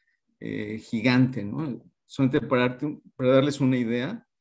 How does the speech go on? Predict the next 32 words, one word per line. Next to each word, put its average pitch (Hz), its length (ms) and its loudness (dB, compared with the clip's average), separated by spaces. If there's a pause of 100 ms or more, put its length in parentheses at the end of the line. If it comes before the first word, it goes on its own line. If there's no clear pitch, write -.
(1400)
hay 143 540 2
diez 147 300 2
a 151 60 0
la 131 140 0
cuarenta, 131 920 0
eh, 113 200 -6
moléculas 120 600 0
de 120 80 2
agua 117 220 0
en 107 140 -4
el, 104 260 -12
en 107 80 -8
la 104 140 -8
Tierra. 190 260 -4
Entonces 120 360 -6
es 131 60 -6
como 127 200 -2
encontrar, 117 640 -4 (500)
no 131 220 6
una 170 200 8
aguja 147 260 4
en 139 80 4
un 135 160 2
pajar, 139 400 -4
pero 110 200 -6
sí 123 420 -6 (440)
una 127 180 6
molécula 127 560 4
de 123 80 0
agua 123 200 -4
específica 117 800 -12
en, 101 320 -12